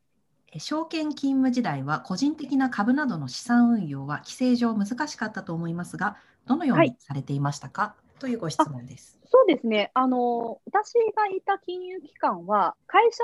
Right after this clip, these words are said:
Speaker 2: でその提携してるしょ-、個人の証券会社のアカウントであればオッケーだったんです。なので、その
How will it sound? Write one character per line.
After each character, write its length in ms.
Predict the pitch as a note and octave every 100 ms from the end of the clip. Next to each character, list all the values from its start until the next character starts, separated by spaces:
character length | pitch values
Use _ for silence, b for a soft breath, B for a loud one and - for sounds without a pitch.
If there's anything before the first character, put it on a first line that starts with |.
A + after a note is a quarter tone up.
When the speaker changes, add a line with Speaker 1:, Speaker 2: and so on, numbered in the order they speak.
| A#4
Speaker 2:
で 100 | A4+ G#4+
そ 80 | F4
の 360 | E4 D#4+ D4+ -
提 200 | D#4+ F4 -
携 160 | F4+
し 100 | -
て 100 | -
る 120 | F4+ E4+
し 100 | F4
ょ-、 80 | -
個 160 | D#4+
人 140 | E4 B3+
の 80 |
証 180 | G#3+ A#3
券 260 | - B3+ B3+
会 200 | C4+ A#3+
社 100 | G3
の 140 | E3+
ア 60 | F#3
カ 140 | A#3+
ウ 40 | A#3
ン 40 |
ト 80 | A3
で 120 | C#4
あ 60 | C4+
れ 100 | D#3+
ば 220 | E3+ G#3
オ 80 | B3+
ッ 20 |
ケ 140 | -
ー 20 |
だ 80 | D#3+
っ 40 | -
た 60 | _
ん 40 |
で 60 | _
す。 800 | _ _ _ _ _ _ _ -
な 80 |
の 80 | G4
で、 100 | C4
そ 80 | A#3+
の 280 | G#3+ G3